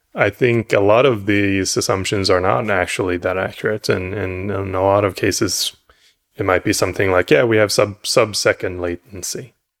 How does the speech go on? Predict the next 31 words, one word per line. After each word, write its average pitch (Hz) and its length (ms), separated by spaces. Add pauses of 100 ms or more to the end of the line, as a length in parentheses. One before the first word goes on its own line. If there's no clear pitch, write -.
It's - 200
like, - 200
"Okay, 101 260
well, 98 260
do 98 120
you 95 200
actually 95 400
have 120 240
sub-second 110 520
latency?" 117 540 (460)
In, 92 460
in, 101 180
like, 92 220
a 101 80
super 107 400
adversarial 101 880
network 104 600
or 95 280
in 95 140
a 92 60
network 95 480
that 98 200
tries 95 360
to 101 260
send 98 320
satellites 101 640
to - 120
space 95 420
to 95 260
communicate 104 500
blocks, 120 400